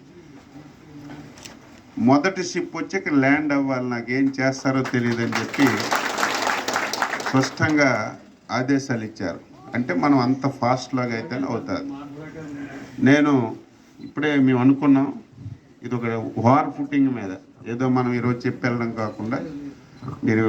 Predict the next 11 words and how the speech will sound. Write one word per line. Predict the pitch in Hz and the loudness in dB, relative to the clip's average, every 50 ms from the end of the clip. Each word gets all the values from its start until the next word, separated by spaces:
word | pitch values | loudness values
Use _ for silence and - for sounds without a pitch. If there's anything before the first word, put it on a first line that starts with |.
| 107 101 101 - | 2 0 0 0
టీమ్స్ | 123 123 131 131 123 - 131 | 4 6 6 6 6 4 0
వేసి, | 120 117 - - - 107 113 | -2 -2 -4 -6 -4 -2 0
మూడు | 120 120 123 | 2 2 4
వందల | 123 123 123 127 123 120 | 4 4 2 2 0 0
యాభై | 117 113 117 113 | -2 -2 -4 -4
ఎకరాలు | 113 127 135 139 139 | -2 -2 0 2 0
అంటే | 135 - - | 0 0 -4
పెద్ద | 127 117 117 113 - - 117 | -6 -6 -6 -8 -6 -6 -6
కష్టం | 113 - - - 131 123 110 104 | -8 -6 -4 -2 -2 -2 -2 -2
కాదు. | 98 95 - 95 - - - - - - - - - - - - - - - - - - - - | -4 -4 -4 -6 -10 -10 -12 -14 -16 -18 -18 -20 -20 -18 -18 -18 -18 -16 -18 -18 -20 -10 -2 0
మనం | 113 113 117 | 2 2 2